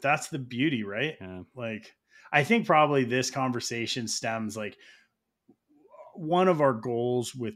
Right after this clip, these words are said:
Speaker 1: this podcast is to kind of be able to discuss different elements, kind of just of life, like, both inside and outside of the knife industry. And so, like, as it relates to us, like, self-employment is, is the knife industry.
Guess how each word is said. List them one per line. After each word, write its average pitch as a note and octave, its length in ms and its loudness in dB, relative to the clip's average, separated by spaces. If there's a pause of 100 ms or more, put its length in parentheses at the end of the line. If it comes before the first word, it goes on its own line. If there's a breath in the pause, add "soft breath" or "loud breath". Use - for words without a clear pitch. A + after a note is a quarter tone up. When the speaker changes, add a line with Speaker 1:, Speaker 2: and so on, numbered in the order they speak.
Speaker 1:
this A2+ 600 -6 (160)
podcast A#2+ 720 -6
is A2+ 160 -4
to - 160 -10
kind D3 280 -4
of D#3+ 100 -2
be B2 200 -2
able A2+ 280 -6
to A#2 160 -8
discuss A2 760 -6 (520 soft breath)
different C3+ 460 -2
elements, A2 840 -4 (400)
kind - 220 2
of B2 120 0 (720)
just G#3+ 200 4
of B2 240 0
life, A2+ 300 -2
like, G#2+ 180 -8
both A2+ 280 -4
inside A#2 640 -2
and A2 220 -10
outside A2+ 460 -6
of A2+ 100 -8
the A2 80 -10
knife G2+ 260 -10
industry. F3 360 -4
And C3+ 80 0
so, B2 120 -6
like, G#2 160 -10 (440 loud breath)
as F#3 200 6
it E3 100 -2
relates A#2+ 360 -2
to - 120 -12
us, C#3+ 300 0
like, A#2 140 -10
self-employment A#2 960 -6 (120)
is, G#2+ 600 -8
is G#2 260 -6
the G#2+ 80 -8
knife C#3+ 280 -4
industry. - 440 -16